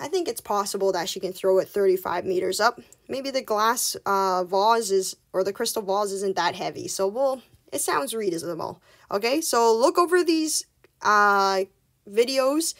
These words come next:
and also practice those practice worksheets again.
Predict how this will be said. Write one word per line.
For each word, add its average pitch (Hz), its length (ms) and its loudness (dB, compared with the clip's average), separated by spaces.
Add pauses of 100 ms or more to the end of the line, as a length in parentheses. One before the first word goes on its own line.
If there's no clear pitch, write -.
(260)
and 220 200 -2
also 247 420 0
practice 240 720 -4
those 220 300 0
practice 214 500 -4
worksheets 208 400 -6
again. 220 400 -2